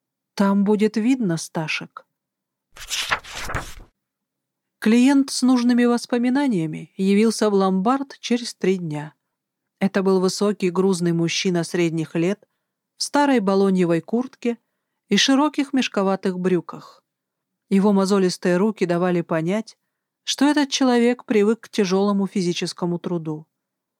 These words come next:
А дряблые щеки и терпкий запах алкоголя, что наш посетитель систематически закладывает за воротник.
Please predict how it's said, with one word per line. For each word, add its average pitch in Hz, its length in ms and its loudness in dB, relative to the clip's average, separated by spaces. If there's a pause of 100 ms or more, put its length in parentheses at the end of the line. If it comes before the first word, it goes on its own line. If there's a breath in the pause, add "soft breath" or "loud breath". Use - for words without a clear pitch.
(260)
А 196 100 2
дряблые 185 540 2
щеки 226 420 -2
и 175 140 0
терпкий 196 480 -2
запах 185 420 -2
алкоголя, 175 720 -2 (560)
что - 240 -2
наш 269 260 2
посетитель 269 640 -2
систематически 220 960 -2
закладывает 170 800 -2
за 175 160 -2
воротник. 160 720 -6